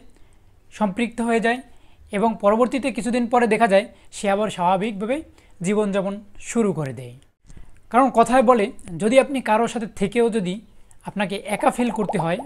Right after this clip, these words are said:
অর্থাৎ আপনি একা এটা অনুভব করতে হয়, তাহলে সেটা লোকটা না থাকাই বেটার। আপনার এমন কি কখনো হয়েছে যে আপনি সারাটা দিন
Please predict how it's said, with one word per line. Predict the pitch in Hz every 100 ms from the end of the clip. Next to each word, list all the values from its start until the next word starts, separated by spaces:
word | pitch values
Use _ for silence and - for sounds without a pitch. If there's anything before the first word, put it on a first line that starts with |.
| 285
অর্থাৎ | 156 190
আপনি | 185 220
একা | 208 202 180
এটা | 165 214
অনুভব | 190 190 226
করতে | - 214 170
হয়, | 160 - - - -
তাহলে | 202 233
সেটা | - 208 226
লোকটা | 196 202 226
না | 180
থাকাই | 131 180 180 190
বেটার। | 170 185 202 - - - - - - - - - - -
আপনার | 220 294 277
এমন | 240 285
কি | 254 285
কখনো | 285 269 240
হয়েছে | 226 233 214 175 - - -
যে |
আপনি | 214 220
সারাটা | - 196 214 208 214
দিন | 160 196 185